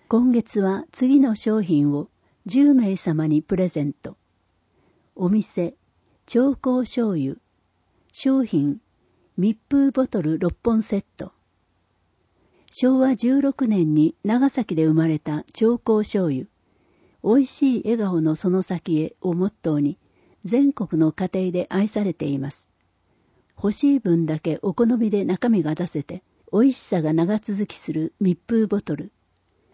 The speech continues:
味と品質にこだわり抜いた調味料は絶品です。問い合わせ、西坂町二の七、電話八二六の六一一八。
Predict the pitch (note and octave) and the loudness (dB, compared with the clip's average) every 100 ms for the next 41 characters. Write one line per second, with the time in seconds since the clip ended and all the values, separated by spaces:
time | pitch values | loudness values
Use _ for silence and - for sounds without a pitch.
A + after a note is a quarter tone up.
0 | - F#3+ C4+ C4+ C4+ A#3+ A#3+ A#3+ - - | -6 -2 -2 0 -2 -2 0 -2 -2 -2
1 | A3 G#3+ G#3+ B3 B3+ C4 B3 C4+ A3+ - | -2 -2 -2 0 0 0 2 0 0 -6
2 | D#3 G3 G#3 A3 G3+ D#3 D3 D3 - - | -6 -4 0 0 0 -2 -2 -4 -8 -6
3 | F3+ - - F3+ D3+ - - _ _ _ | -6 -4 -4 -2 -2 -8 -16 _ _ _
4 | _ _ _ _ _ _ _ _ _ A3+ | _ _ _ _ _ _ _ _ _ 0
5 | A3 G#3 G3+ F3 F#3 D#3+ G3+ _ _ _ | 0 2 0 -4 -4 -8 -8 _ _ _
6 | _ _ F#3+ F#3+ C4 B3+ C4+ B3+ G3+ D3+ | _ _ -2 0 0 -4 -2 0 0 -4
7 | - _ _ - A3 B3 F3+ D3+ - F3 | -10 _ _ -4 2 4 2 0 -4 -2
8 | F3 C#3+ G3 _ _ _ _ _ - F3 | -2 -4 -10 _ _ _ _ _ -4 0
9 | F3 D#3+ D#3 - _ _ _ - F#3 C4 | 2 2 -2 -8 _ _ _ -8 -4 2
10 | C4 C#4 C4+ F#3+ D#3+ - D#3+ D3 - F#3+ | 4 4 2 -2 -4 -2 0 0 -6 -4
11 | G3 - C4+ A#3+ - D#3 D3+ F3+ C#3+ D3 | -4 0 0 0 0 -2 -2 -6 -8 -10
12 | - | -16